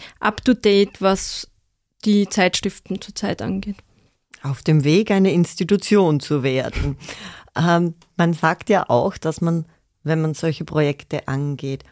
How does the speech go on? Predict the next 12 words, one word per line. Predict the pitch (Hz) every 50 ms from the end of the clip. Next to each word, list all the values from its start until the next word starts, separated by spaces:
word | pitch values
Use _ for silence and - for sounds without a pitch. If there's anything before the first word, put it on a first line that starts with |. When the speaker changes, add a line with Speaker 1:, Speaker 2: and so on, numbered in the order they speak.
| _ _
Speaker 2:
wo | - 139 143
es | 135 -
eben | - 139 143 135
um | - 135 135
Vermittlung | - - 135 139 143 147 143 _ _ - 151 131 135 135 131
und | - 127 123 -
Kultur | - - 139 - - - 147 156 156 156 151 147 143 139 -
und | - 139 139 135 - - - 139
Literatur | 139 160 156 - 165 143 139 139 139 - - 143 147 147 139
geht, | - 147 143 147 147 - - - _ _ _ -
dass | - 139 135 -
man | 165 151 151 147